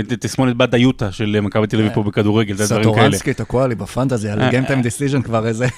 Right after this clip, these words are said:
Speaker 2: <laughs> חצי שנה. הוא משחק כל משחק.
Speaker 1: שמע, אה, אני חושב
Speaker 2: בלי קשר לסן אנטוניו.
Speaker 1: שסן אנטוניו צריכה לעשות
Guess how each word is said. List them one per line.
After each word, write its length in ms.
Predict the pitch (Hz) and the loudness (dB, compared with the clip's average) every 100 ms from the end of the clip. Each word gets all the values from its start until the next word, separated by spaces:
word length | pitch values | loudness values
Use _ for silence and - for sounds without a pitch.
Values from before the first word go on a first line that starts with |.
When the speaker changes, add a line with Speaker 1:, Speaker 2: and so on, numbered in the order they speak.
| - | -6
Speaker 2:
<laughs> 200 | - - | -6 -8
חצי 280 | 123 - 202 | -8 -8 -8
שנה. 260 | - 135 - - 269 - 330 - - - | -8 -2 -2 -2 -4 -4 -10 -10 -12 -10
הוא 100 | 254 | -8
משחק 320 | 247 - 151 | -8 -6 -4
כל 140 | 165 | -2
משחק. 320 | 151 - 151 110 - | -4 -2 -2 -2 -6
Speaker 1:
שמע, 240 | - 147 127 - _ _ - | 0 2 2 -4 _ _ -8
אה, 260 | 120 120 117 - _ - _ - 139 _ - | -2 0 -2 -6 _ -20 _ -20 -20 _ 0
אני 140 | 127 | 2
חושב 480 | 113 113 - 170 170 160 - | 2 0 2 2 2 -2 -6
Speaker 2:
בלי 160 | 107 117 | 0 0
קשר 240 | 110 101 | 0 -6
לסן 180 | 101 - | -10 -12
אנטוניו. 220 | 120 95 - - 117 107 104 | -8 -4 -2 0 2 2 -2
Speaker 1:
שסן 320 | - 143 131 | -2 0 2
אנטוניו 540 | 120 - 139 160 165 170 - - - _ _ | 2 2 2 2 2 0 -8 -20 -20 _ _
צריכה 360 | - 113 92 135 | -8 -6 0 2
לעשות 540 | 131 113 - 143 143 | 2 0 0 0 0